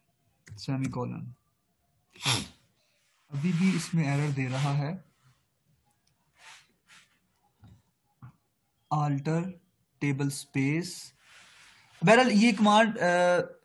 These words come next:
यहाँ स्पेलिंग्स की किसी ना किसी जगह पे मिस्टेक होगी, तो बजाय इसके कि मैं इसी को लेके बैठ जाऊँ, हम आगे चलते हैं। अ, स्पेलिंग ही कि-,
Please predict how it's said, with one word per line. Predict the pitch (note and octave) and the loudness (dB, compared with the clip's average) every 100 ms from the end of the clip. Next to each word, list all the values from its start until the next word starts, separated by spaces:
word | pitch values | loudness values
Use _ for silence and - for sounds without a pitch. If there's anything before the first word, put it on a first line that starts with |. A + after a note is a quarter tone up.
| E3 | 2
यहाँ | F3+ G3+ | 4 4
स्पेलिंग्स | G3 - F#3 G#3 G#3 G3 | 2 4 4 4 2 0
की | G3 | -2
किसी | F#3+ F#3+ | 0 2
ना | F#3+ | 2
किसी | F#3 F#3+ | 2 0
जगह | F3+ F3+ | 2 0
पे | F3+ | 2
मिस्टेक | E3+ D#3+ D#3 E3 | 0 0 0 0
होगी, | E3 C#3+ D3+ G3+ - _ _ | 0 0 0 -4 -8 _ _
तो | D3+ D3 | -4 -2
बजाय | C3+ C#3 D#3 | -2 2 2
इसके | E3+ E3+ | 2 -2
कि | E3 | -2
मैं | E3+ | 0
इसी | D#3 D3+ | 0 -2
को | E3 | -2
लेके | E3 D3+ D#3 | 0 0 0
बैठ | C#3+ C3 | -2 0
जाऊँ, | D#3 | 0
हम | D#3+ D3+ | 2 2
आगे | C3+ D3+ | 2 0
चलते | D#3 C3+ D3+ | -2 -2 -4
हैं। | E3+ | -4
अ, | F#3 - - _ _ _ _ - C3 C3 C3 | -6 -18 -20 _ _ _ _ -6 -2 0 -2
स्पेलिंग | - - E3+ G3 G3 | -4 2 4 4 4
ही | F3+ G3+ | 2 2
कि-, | F#3 F3 | 0 -4